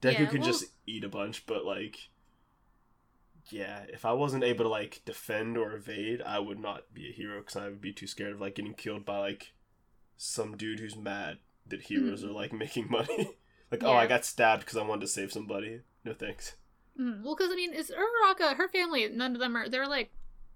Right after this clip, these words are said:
Speaker 2: none of them are hero people, right? Like
Speaker 1: Mm, yeah, they're all, like, they're in construction.
Speaker 2: Yeah, that's what I thought. So, like, her quirk, like, is something that she could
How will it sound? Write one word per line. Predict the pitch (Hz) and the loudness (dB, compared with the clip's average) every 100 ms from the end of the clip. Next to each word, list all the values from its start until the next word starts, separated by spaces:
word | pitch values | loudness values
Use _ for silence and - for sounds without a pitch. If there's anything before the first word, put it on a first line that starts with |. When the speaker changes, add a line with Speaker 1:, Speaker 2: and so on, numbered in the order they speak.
| - | -10
Speaker 2:
none | - 262 | -6 -2
of | |
them | 254 240 | 0 0
are | 233 | 0
hero | 233 196 180 | -2 -4 -4
people, | - 170 196 | -10 -8 -6
right? | 196 220 269 - | -2 -2 -2 -4
Like | 233 208 208 | -4 -4 -8
Speaker 1:
Mm, | 202 _ - | -14 _ -10
yeah, | 113 107 | -4 -2
they're | 110 110 | -2 2
all, | 117 117 | 4 4
like, | 107 104 - - _ | 2 -2 -6 -20 _
they're | - 120 | 0 0
in | |
construction. | 117 101 - - - - - - _ | 0 -6 -6 -6 -6 -8 -10 -18 _
Speaker 2:
Yeah, | 262 269 262 | -2 2 2
that's | 233 | 4
what | 302 | 2
I | 247 | 2
thought. | 254 190 202 | 2 0 -2
So, | - | -2
like, | 247 240 - - | 0 -2 -4 -4
her | 311 | -4
quirk, | 302 311 269 254 | 0 2 0 0
like, | 226 214 | -4 -2
is | 220 220 | -2 0
something | 240 226 226 220 | -2 0 -2 -4
that | 220 214 - | -4 -4 -2
she | 254 | -6
could | 220 214 | -4 -8